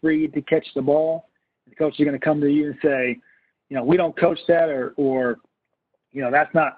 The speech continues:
how, how we drew it up." You know, we have to understand that everything, everything is, everything is coached. You know, that play was drawn up. Maybe they weren't supposed to pick that defender,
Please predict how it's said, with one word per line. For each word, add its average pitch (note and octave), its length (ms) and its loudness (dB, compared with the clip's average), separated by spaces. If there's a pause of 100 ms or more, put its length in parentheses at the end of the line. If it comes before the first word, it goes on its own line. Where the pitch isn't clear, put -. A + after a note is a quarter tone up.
how, D3 320 0
how D3+ 160 2
we C#3 100 -2
drew C#3+ 280 0
it B2+ 60 -4
up." D#3+ 320 0 (460)
You C#3+ 80 -8
know, B2+ 200 -8 (200)
we D#3+ 160 2
have D#3 240 -2
to C#3+ 160 0
understand C#3+ 420 0
that A#2+ 120 -2 (1400)
everything, D#3+ 360 -2
everything E3 380 0
is, C#3+ 100 0 (160)
everything E3+ 300 0
is D3+ 80 0 (100)
coached. D#3 520 -2
You C#3 60 -10
know, C3 80 -2
that C#3+ 180 2
play D#3+ 160 4
was C#3+ 140 -2
drawn C#3 260 0
up. C#3+ 220 0
Maybe C#3 360 0
they C#3+ 160 2
weren't C#3+ 300 -4
supposed - 440 -2
to E3+ 60 0
pick E3+ 220 0
that F3 200 0
defender, F#3+ 440 0